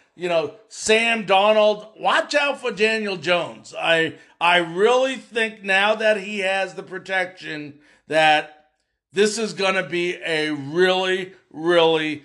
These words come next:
solid team. We got another question. We'll go right to it here. Um, from Chad,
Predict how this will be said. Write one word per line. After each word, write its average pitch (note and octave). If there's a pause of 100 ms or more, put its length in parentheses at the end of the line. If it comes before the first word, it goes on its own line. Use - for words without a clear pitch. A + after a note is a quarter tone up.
(100)
solid D#3
team. A#2+ (1800)
We F#3
got C4
another C#4+
question. A#3+
We'll A#3
go A#3+
right A#3+
to C#4
it A3+
here. G#3 (220)
Um, F#3 (220)
from F#3+
Chad, A3